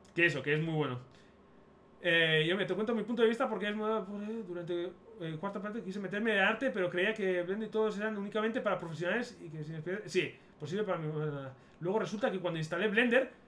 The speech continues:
me gustó, estoy sin parar durante, totalmente, Exodus, totalmente, totalmente.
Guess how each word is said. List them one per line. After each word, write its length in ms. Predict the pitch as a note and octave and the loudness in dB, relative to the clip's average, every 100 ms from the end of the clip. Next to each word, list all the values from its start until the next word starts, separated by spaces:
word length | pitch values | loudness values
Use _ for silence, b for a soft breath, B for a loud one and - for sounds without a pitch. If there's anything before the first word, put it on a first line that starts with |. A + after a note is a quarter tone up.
| - | -8
me 100 | D#3 | -2
gustó, 340 | D#3 D#3 - | 0 -2 -4
estoy 300 | A3 G3 G#3 G#3 | -8 -8 -10 -8
sin 140 | F3+ | -10
parar 260 | D#3+ F3+ F#3 | -8 -6 -6
durante, 280 | D#3 C#3+ C#3+ B B | -6 -8 -10 B B
totalmente, 560 | - G3 B3 B3+ B3 A#3 | 2 6 8 8 8 6
Exodus, 440 | C4 C4+ D3+ B2 - | 6 4 2 -2 0
totalmente, 600 | F3+ F#3+ C#4 B3+ C#4+ E3+ C3+ | 4 8 8 8 2 -2 -6
totalmente. 720 | D#3 D#3 A3 A#3 C4+ E3 | -2 2 4 4 0 -2